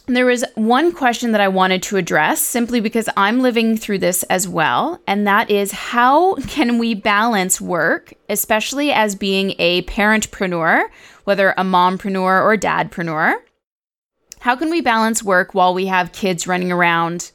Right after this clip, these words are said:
with us? And it's gonna be a tough conversation to have because it is so dependent on what your lifestyle looks like and the support systems that you have in place,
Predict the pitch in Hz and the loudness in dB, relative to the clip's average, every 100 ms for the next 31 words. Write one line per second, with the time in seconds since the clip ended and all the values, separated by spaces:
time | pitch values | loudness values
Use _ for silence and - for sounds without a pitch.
0 | _ _ _ _ - 175 - - 180 - | _ _ _ _ -4 -4 -2 -6 -4 -8
1 | - _ _ _ _ _ _ _ _ _ | -10 _ _ _ _ _ _ _ _ _
2 | _ _ _ 247 247 247 247 240 - 247 | _ _ _ 0 2 2 0 -2 -4 -2
3 | 247 - 233 262 330 320 - 240 226 226 | -2 -6 -2 0 0 -2 0 2 2 2
4 | - 269 320 - 254 233 233 202 214 196 | -2 -2 -2 0 0 0 0 -2 -2 -2
5 | 196 185 165 180 - 214 208 208 151 214 | -2 0 2 0 -2 -2 0 0 0 0
6 | - - 240 269 311 302 - 262 262 240 | 0 0 2 4 2 -2 -2 -2 2 2
7 | 175 165 - 185 190 190 196 - 202 185 | 2 -2 -2 0 0 0 0 0 0 2
8 | 175 175 - 175 170 165 165 - 220 240 | 2 0 -2 0 0 0 -4 -2 0 -2
9 | - 185 180 185 170 170 170 - 175 180 | -2 -2 0 -2 -2 -2 -2 -4 -4 -2
10 | 175 165 160 170 170 156 160 160 165 165 | -2 -2 -4 -4 -2 -2 -4 -6 -4 -2
11 | 294 | -4